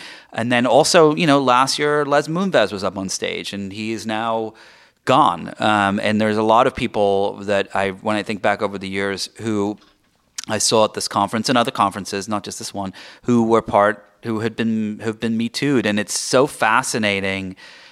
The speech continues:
to see how quickly that happened and how effective it was. Um, uh, rightly so. And I, uh, it just was, it was just like, you know, it's like, it'd be like showing up to a bar every day and then of c-,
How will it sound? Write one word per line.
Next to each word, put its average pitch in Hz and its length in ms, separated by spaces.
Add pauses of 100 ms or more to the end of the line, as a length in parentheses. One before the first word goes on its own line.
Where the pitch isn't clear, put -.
(140)
to - 160
see 107 760 (400)
how 98 720 (140)
quickly 175 440
that 165 200
happened 175 480
and 104 80
how 104 180
effective - 500
it 98 100
was. 92 480 (440)
Um, 95 540 (280)
uh, 90 460 (120)
rightly 110 300
so. 95 560
And 98 160
I, 95 280
uh, 92 320 (380)
it 127 120
just 143 180
was, 123 220
it 127 220
was 117 220
just - 220
like, 101 180
you 110 80
know, 101 120
it's 104 140
like, 117 200 (260)
it'd 135 140
be 151 80
like 143 160
showing 143 360
up 127 200
to 120 420
a 104 100
bar 113 520
every 101 240
day 101 340
and 95 140
then 98 80
of 98 60
c-, - 160